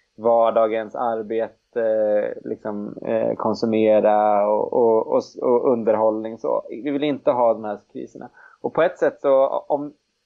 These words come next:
om den bilden som du ger är, är, är sann då,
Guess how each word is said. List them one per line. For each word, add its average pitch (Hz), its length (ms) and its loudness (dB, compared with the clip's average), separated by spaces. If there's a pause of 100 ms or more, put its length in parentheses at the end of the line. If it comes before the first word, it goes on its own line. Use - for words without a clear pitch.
(560)
om 127 100 -10
den 131 160 -2
bilden 123 360 -4
som 127 140 -12
du 165 140 -2
ger 120 260 2 (140)
är, 117 400 -2
är, 127 240 -4 (160)
är 131 180 0
sann 170 380 -2
då, 117 280 2